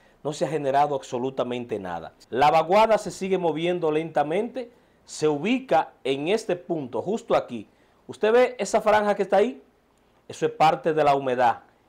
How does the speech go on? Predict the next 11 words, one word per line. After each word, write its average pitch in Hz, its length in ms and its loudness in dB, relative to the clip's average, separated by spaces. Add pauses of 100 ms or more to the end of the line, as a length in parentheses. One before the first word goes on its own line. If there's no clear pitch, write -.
y 123 100 -4
ahí 165 300 2
anda 180 460 2
lo 131 180 -4
que 127 240 -2
es - 220 -6 (320)
la 123 260 2
vaguada. 107 560 2 (640)
La 202 200 4
vaguada 233 520 6
tiene, 214 440 2